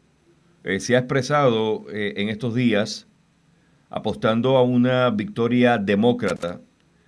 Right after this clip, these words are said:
De ser así, la posibilidad de encaminar el debate sobre, para definir el estatus de Puerto Rico y sustanciales cambios a la ley promesa pudieran ser posible.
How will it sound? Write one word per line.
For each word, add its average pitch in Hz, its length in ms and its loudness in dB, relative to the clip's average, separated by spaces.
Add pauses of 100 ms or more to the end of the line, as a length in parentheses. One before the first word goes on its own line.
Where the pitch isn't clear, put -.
(360)
De 101 140 -4
ser 117 200 0
así, 135 540 -2 (480)
la 98 160 -4
posibilidad 107 560 -2
de 131 80 0
encaminar 123 520 0
el 127 120 -2
debate 107 540 -2
sobre, 104 720 -6 (140)
para 107 180 -2
definir 101 500 -4
el 113 140 -6
estatus 107 340 -10
de 117 80 -2
Puerto 104 320 -6
Rico 101 560 -6 (600)
y 104 120 -4
sustanciales 113 880 -4
cambios 123 540 -4
a 98 60 -2
la 95 100 0
ley 101 160 -4
promesa 120 560 -6
pudieran 101 460 -4
ser 110 280 -8 (360)
posible. 92 680 -6